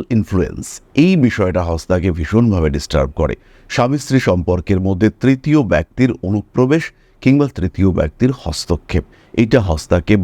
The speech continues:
ভয়ঙ্করভাবে পীড়িত করে। তাই হস্তা নক্ষত্রের জাতক বা জাতিকা এদের পার্টনারের সঙ্গে ফ্রেন্ডশিপ এটা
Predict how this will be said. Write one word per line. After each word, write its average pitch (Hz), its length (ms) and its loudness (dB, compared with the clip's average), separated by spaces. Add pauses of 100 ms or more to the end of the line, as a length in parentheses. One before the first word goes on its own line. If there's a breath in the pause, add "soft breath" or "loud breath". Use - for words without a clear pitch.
(140)
ভয়ঙ্করভাবে 101 760 2
পীড়িত 76 240 0 (120)
করে। 57 200 -2
তাই 120 180 2
হস্তা 127 400 2 (180)
নক্ষত্রের 123 640 -2
জাতক 92 260 -2 (100)
বা 90 80 2 (100)
জাতিকা 98 360 0 (240)
এদের 120 200 0 (140)
পার্টনারের 104 480 0
সঙ্গে 107 200 2 (100)
ফ্রেন্ডশিপ 135 440 0 (120)
এটা 85 120 -4